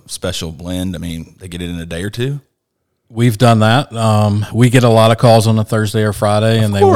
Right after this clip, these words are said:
Speaker 1: course.
Speaker 2: it, they want it Tuesday of, you know, the following week. Um, we do own all of our own trucks, uh, so we, we logistically can make that happen a lot of times. Um, so we, we try at, at all costs to,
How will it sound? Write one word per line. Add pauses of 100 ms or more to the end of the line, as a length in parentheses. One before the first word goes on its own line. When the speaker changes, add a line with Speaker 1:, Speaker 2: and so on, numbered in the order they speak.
(120)
Speaker 1:
course.
Speaker 2:
it,
they
want
it
Tuesday (140)
of,
you
know,
the
following
week.
Um,
we
do
own
all
of
our
own
trucks,
uh,
so
we, (280)
we (720)
logistically
can
make
that
happen
a
lot
of
times.
Um, (1040)
so (140)
we, (220)
we
try
at,
at
all
costs
to,